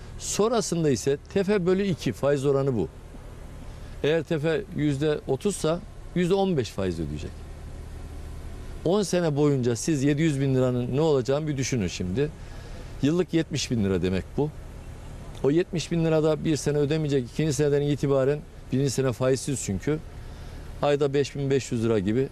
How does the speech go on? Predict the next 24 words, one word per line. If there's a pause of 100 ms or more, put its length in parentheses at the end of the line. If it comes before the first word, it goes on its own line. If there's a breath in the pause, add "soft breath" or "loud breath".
ödemeye
başlayacak. (800 loud breath)
İkinci
sene,
üçüncü
sene
geldiğinde
tefe (140)
yüzde
kaç
ise (160)
onun
yarısı
kadar
bir
faiz
ödeyecek. (920)
Neredeyse
bunun
da
çoğu (460)
hibe
gibi
adeta.